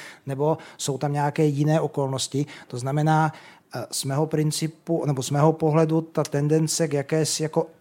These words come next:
trochu individualizaci a přizpůsobení toho studia jako je, je něco, co, co na těch jako, eh, univerzitách probíhá bez ohledu na to,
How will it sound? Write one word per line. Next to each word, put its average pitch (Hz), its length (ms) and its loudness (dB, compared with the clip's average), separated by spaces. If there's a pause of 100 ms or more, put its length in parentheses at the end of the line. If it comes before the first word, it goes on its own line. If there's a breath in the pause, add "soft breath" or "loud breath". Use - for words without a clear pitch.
(120)
trochu - 380 -6
individualizaci 156 840 4
a 156 40 0
přizpůsobení 151 720 -2
toho 151 240 0
studia 143 760 0
jako 147 220 -8
je, 143 320 -4
je 147 100 -2
něco, 139 360 -4
co, 135 400 -2
co - 180 -4
na 135 100 -4
těch - 360 -8
jako, 143 600 -4
eh, 113 200 -8 (220)
univerzitách 143 720 -2 (400)
probíhá 139 760 2
bez 127 340 -2
ohledu 139 360 -10
na 135 100 -2
to, 127 220 -2